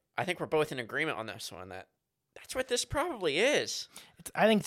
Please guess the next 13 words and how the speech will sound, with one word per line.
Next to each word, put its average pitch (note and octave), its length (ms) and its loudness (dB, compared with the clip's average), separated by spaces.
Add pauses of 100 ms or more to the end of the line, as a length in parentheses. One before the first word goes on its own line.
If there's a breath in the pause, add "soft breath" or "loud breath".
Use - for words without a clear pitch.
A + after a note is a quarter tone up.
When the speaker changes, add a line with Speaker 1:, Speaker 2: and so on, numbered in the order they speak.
(120)
Speaker 2:
I D3 120 8
think E3 300 2
almost D#3 400 4
all E3 160 12
the D3+ 200 4
actual D3 340 6
credible C3+ 280 0
sightings B2+ 440 -4 (180 soft breath)
Speaker 1:
Yeah. F3+ 220 8
Speaker 2:
are D3 80 10
a C#3+ 40 10
giant C#3 300 8
salamander. A#2+ 600 0